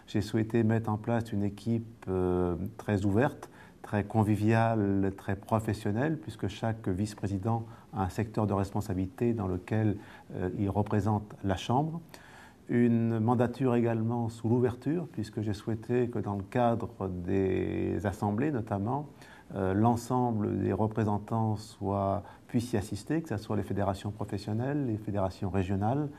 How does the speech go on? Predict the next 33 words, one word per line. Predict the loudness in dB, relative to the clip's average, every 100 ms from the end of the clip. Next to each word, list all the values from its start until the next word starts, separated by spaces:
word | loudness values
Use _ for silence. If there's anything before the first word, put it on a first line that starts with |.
| -18 -18 -6
les | -2
politiques. | 0 0 0 -2 -2
Donc | -6 -4
c'est | -4
quelque | -4 -4
chose | -2 -2
de | -2
très | -2 2
large. | 4 4 2 -4 -16 -20 -20 -20 -10
Et | 0 2
nous | 4
avons | 6 6
initié, | 4 2 0 2 4 2 -2 -2
euh, | -2 0 0 -2 -4 -6 -2
des | 0 2 0 0
réunions | 2 2 4 4
délocalisées | 6 6 4 0 0 0 0
dans | -2
les | -4 -4
territoires, | -2 -4 -4 -2 -2 -2
puisqu'il | -8 -4 0
y |
a | 0
Grenoble, | 2 2 2 0
mais | 0
il | 0
y |
a | 0
aussi | -2 -2
les | -2 0
environs | -2 -2 -2
de | -4
Grenoble. | -4 -6 -6